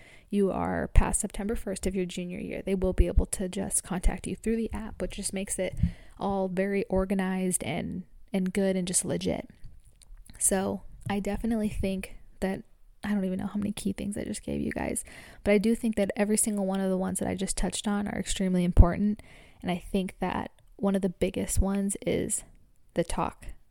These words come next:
having that talk with yourself. And like I said, I know I mentioned it before in a, in a previous podcast, but I'm encouraging you, if you have not had that talk with yourself or with somebody else, like, you really need to,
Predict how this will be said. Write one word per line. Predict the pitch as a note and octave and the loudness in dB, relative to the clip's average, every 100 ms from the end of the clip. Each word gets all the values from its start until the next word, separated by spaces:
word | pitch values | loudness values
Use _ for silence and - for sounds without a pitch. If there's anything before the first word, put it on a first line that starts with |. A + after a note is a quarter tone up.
| - | -14
having | - G3 G3+ G3+ | 0 2 2 0
that | F#3+ | -4
talk | - - - | -6 -8 0
with | - | 0
yourself. | - F#3+ - - - - - - - - | 0 2 2 2 -2 -6 -16 -20 -20 -6
And | F#3 | -2
like | F#3+ F#3+ | -2 0
I | G3+ | 0
said, | G3+ G3 | 2 2
I | |
know | G3 G3+ | 2 4
I | G#3 | 4
mentioned | G3+ G3 - G3 | 2 -2 0 2
it | F#3 | 2
before | G3 - F#3+ F#3+ F#3+ | 0 2 2 4 2
in | F#3 | 0
a, | F#3 F#3+ | 0 -2
in | F#3+ G3+ | -2 -2
a | F#3+ | 0
previous | - G3+ G3 F3+ | 2 2 2 0
podcast, | - - F#3+ - G#3 G3 - | 2 2 2 -2 -4 -4 -2
but | - - | -2 0
I'm | G3 G3 | 0 -2
encouraging | G3 - G3 G3 G3 F#3+ | -4 -2 0 0 0 0
you, | F#3+ | 0
if | - | 0
you | |
have | F#3+ G#3 | -2 -2
not | F#3+ G3 | -2 -2
had | G3+ G3+ | -4 -4
that | G3+ | -6
talk | - F#3+ | -4 4
with | - - | 6 6
yourself | G3 - F#3+ G3 | 0 0 0 0
or | G3 | -2
with | F#3+ | 0
somebody | A3 G3 G3 F#3+ | 0 2 2 0
else, | G3 - | -2 -4
like, | G3+ - | -6 -2
you | G3+ | 0
really | A3 G#3 F#3 | 2 2 0
need | F3 F3+ | -4 -6
to, | - - | -4 -4